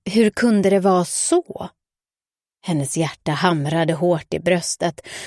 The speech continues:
så hårt och fort att det gjorde ont. Johannes. Hon måste prata med Johannes. Hon måste be honom om råd. Hennes bror måste vara sjuk.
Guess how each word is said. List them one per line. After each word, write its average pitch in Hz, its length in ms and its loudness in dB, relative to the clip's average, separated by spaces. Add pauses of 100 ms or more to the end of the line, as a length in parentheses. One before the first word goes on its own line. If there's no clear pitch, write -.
så 269 380 2
hårt 202 480 2
och 165 200 2
fort - 400 -4
att 151 140 0
det 156 60 0
gjorde 151 260 0
ont. - 600 -2 (720)
Johannes. 175 840 2 (280)
Hon 220 240 6
måste 220 460 0
prata 175 480 0
med 170 160 2
Johannes. 151 840 -2 (420)
Hon 220 120 6
måste 202 280 4
be 196 260 4
honom 180 400 2
om 160 200 2
råd. 160 560 4 (520)
Hennes 196 320 2
bror 170 680 2
måste 165 300 -2
vara 156 340 4 (220)
sjuk. - 880 -2